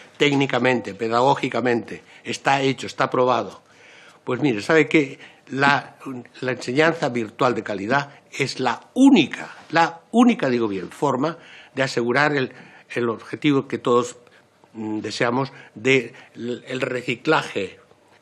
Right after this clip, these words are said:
de educación superior a lo largo de toda la vida. Porque cuando uno está en, em, en la vida familiar, en la vida profesional, y no tiene tiempo, la verdad,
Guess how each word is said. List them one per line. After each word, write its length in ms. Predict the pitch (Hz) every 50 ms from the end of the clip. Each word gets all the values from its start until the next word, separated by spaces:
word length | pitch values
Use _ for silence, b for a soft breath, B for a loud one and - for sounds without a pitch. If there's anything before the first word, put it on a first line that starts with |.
| _ _ -
de 280 | - 110 104 101 110 113
educación 760 | 110 113 117 117 113 - 101 - - 127 120 107 92 92 - _ - - -
superior 480 | - - - - 101 123 143 151 147 - -
a 100 | 131 120
lo 140 | 117 113
largo 340 | 117 131 135 131 135 131 120
de 80 | 104 98
toda 340 | - - - 135 127 127 117
la 120 | 101 98
vida. 260 | 85 82 80 - - - _ B B B B B
Porque 280 | - 147 139 160 151
cuando 320 | - 151 143 135 135 143 160
uno 240 | 180 202 208 208
está 480 | 180 - - - 165 127 101 - - - _ _ b b b b b b b b
en, 340 | - 131 127 127 123 117 117 -
em, 460 | 113 110 107 107 110 107 104 110 107 - - - - - - -
en 120 | - 117 113
la 80 | 113
vida 240 | 110 117 131 127 123
familiar, 540 | - - 120 104 117 120 123 127 120 107 98
en 120 | 98 107
la 100 | 107 107
vida 220 | 117 120 123 123 123
profesional, 640 | - - 110 - 113 - - 123 117 113 107 95 - - B B B B B B B B B _ _ _ _ _
y 80 | - -
no 160 | 120 143 139
tiene 220 | - 151 131 120
tiempo, 520 | - - 113 104 98 92 - 127 135 143 - B B B B B B -
la 140 | 135 135
verdad, 400 | 131 131 135 147 131 - - -